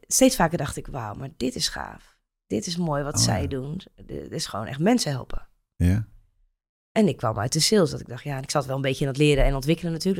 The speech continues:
Speaker 1: dus het was al iets de soort zachtere kant.
Speaker 2: Ja.
Speaker 1: Maar toen dacht ik, "Ja, maar hier wil ik iets mee doen."
Speaker 2: Mhm.
Speaker 1: Nou, en toen, eh,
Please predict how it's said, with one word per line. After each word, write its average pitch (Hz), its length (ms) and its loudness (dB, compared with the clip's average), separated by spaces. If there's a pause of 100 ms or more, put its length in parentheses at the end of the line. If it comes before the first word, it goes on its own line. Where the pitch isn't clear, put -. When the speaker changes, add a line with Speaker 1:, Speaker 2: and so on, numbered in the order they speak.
Speaker 1:
dus 143 100 -10
het - 0 - (120)
was - 100 -4
al - 40 -2
iets 175 240 0
de 147 100 -6
soort 139 180 -6
zachtere 156 380 0
kant. 190 440 0
Speaker 2:
Ja. 95 360 4 (540)
Speaker 1:
Maar 85 180 -2
toen - 180 -8
dacht 139 200 -8
ik, - 60 -20
"Ja, 123 120 -6
maar 120 100 -6
hier 151 360 2
wil 185 80 0
ik 156 120 -6
iets - 140 -10
mee 143 100 -12
doen." - 340 -16
Speaker 2:
Mhm. 90 340 4 (1600)
Speaker 1:
Nou, 208 240 8
en 147 140 2
toen, 196 280 0
eh, 139 340 2